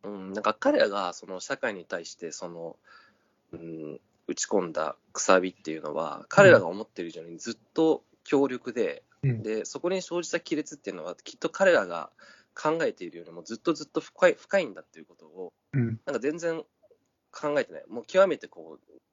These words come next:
Speaker 1: 自己中心的な考え方だなっていうふうに
Speaker 2: うん。
Speaker 1: 思ったんですね。で、それがこう、
Speaker 2: うん。
Speaker 1: ヤクザと憲法に対する僕が持った感想なんですけど、
Speaker 2: うん。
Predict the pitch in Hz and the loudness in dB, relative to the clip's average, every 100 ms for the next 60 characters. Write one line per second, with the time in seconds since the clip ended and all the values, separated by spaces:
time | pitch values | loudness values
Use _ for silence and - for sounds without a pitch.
0 | _ _ - - 98 101 92 95 92 92 | _ _ -14 -12 -10 -10 -10 -10 -8 -8
1 | 107 98 95 - 104 85 73 78 78 - | -6 -6 -8 -8 -8 -8 -10 -18 -16 -18
2 | - - _ _ - - - 110 107 - | -18 -20 _ _ -20 -10 -6 -4 -6 -8
3 | - 87 - _ - 65 - 135 156 147 | -4 -4 -4 _ -10 -8 -4 0 2 4
4 | 147 147 127 127 123 113 - 127 110 110 | 6 6 4 0 -4 -4 -4 -6 -6 -6
5 | 131 120 107 101 104 107 113 107 156 104 | -6 -8 -8 -6 -8 -6 -4 -2 -2 -4
6 | 90 92 92 90 - _ _ _ _ _ | -8 -8 -6 -6 -8 _ _ _ _ _
7 | _ _ _ _ _ - 95 - - - | _ _ _ _ _ -8 -6 -6 -10 -10
8 | - 87 80 - 139 120 113 - - - | -6 -6 -6 -6 -2 -2 -4 -6 -8 2
9 | 143 151 120 | 8 8 8